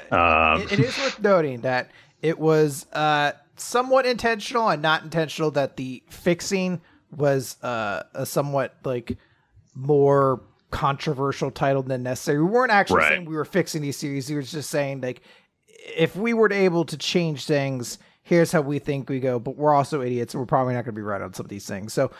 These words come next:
Speaker 2: I'm not,
Speaker 1: Right.
Speaker 2: I'm not saying this is going to fix it, because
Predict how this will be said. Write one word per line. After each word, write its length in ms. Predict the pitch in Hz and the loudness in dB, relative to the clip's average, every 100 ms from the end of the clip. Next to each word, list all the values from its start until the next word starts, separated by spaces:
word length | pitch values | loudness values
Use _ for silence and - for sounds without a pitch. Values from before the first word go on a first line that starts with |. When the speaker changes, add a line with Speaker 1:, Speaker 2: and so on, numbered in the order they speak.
| - _ | -20 _
Speaker 2:
I'm 180 | 175 185 | 0 2
not, 120 | 185 | 2
Speaker 1:
Right. 60 | 175 | 4
Speaker 2:
I'm 40 | 202 | 4
not 220 | 196 185 | 4 4
saying 200 | 190 180 | 2 4
this 160 | 160 | 2
is 140 | 156 131 | -2 -4
going 200 | 170 151 | -2 -2
to 80 | 139 | 0
fix 280 | 156 - | -2 -2
it, 80 | 135 - | -6 -8
because 340 | 135 139 127 | -4 -2 -2